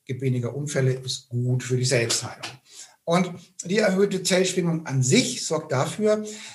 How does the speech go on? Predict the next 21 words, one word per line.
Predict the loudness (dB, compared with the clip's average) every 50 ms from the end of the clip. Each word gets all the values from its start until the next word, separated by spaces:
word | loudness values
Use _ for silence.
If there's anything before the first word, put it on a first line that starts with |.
| -16 -6
dass, | -2 2 2 4 4 2 0 0 0
ähm, | 2 4 4 4 4 2 0 -4 -6 -10 -12 _ -12 -8
dass | -6 -4 0
man, | 0 0 0 2 0
dass | 0 -2 -2
das, | -2 -4
das | -4 -4 -4
Immunsystem | -2 0 0 2 4 4 4 2 2 2 2 4 4 4 4 4 2 0 -2 -8 -14 -16 -12 -4 0
besser, | 2 2 4 4 2 2 0 -2 -4 -8 -14 -20 -20 -16 _ -4
ähm, | -2 0 0 0 0 -2 -2 -4 -6 -6
am | -6 -2
Laufen | 2 2 2 2 2 0 -2 0
ist | 0 2 4 4 4 4 2 0 -2
und | 0 0 2 2 2 2 2 0 2 2
dass, | 2 2 2 2 0
dass | 0 0 0 0
auch | -2 -2
die | -2 0
Selbstheilung | 2 4 4 4 4 2 -2 -4 -2 0 2 4 4 6 6 6 4 4
schneller | 2 2 2 4 4 4 2 0 -2
geht. | -4 -8 -12 -16 -16